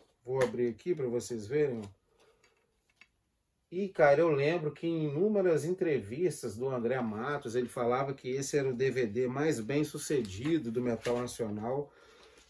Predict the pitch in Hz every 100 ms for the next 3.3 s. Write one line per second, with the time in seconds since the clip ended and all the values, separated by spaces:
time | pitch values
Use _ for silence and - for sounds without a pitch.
0 | - 151 202 196 - 160 - 147 135 117
1 | 104 113 139 156 151 139 139 135 156 151
2 | 143 147 147 151 147 123 131 123 127 117
3 | - 117 107